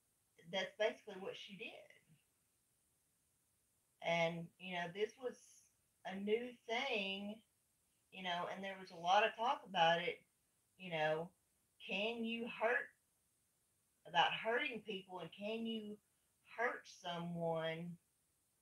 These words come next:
to the point of criminal, you know,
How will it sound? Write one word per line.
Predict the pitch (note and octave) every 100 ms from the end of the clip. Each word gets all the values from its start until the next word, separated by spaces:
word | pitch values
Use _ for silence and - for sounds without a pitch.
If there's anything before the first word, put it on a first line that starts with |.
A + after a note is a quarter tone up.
| _ _ _ _ _ _ _ _ _ _ _ _ _ _ _ -
to | A3
the | F3+ -
point | A3 G#3+ D#3+
of | - -
criminal, | B3+ C#4+ B3+ E3 D#3+ F#3+ A3+ _ _ _
you | G3
know, | F3 E3+